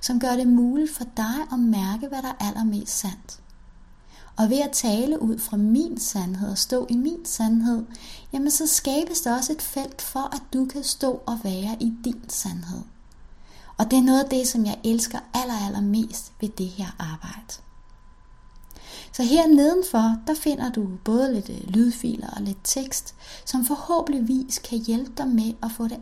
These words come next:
allermest optimale ud af det her forløb.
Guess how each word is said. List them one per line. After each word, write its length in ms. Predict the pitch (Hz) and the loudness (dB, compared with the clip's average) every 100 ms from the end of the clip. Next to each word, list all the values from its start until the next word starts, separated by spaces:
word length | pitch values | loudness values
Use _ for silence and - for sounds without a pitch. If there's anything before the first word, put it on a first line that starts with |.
| - | -10
allermest 800 | 262 294 269 - 220 226 233 - | -10 -8 -12 -6 2 2 0 -6
optimale 760 | 226 - 214 208 214 220 226 226 - | -6 -2 0 2 0 -4 -8 -10 -6
ud 140 | 202 202 - - - | -2 -2 -6 -10 -8
af 120 | 220 | -6
det 80 | 185 | -6
her 200 | 175 196 - | -6 -8 -8
forløb. 380 | - 190 180 | -8 -6 -6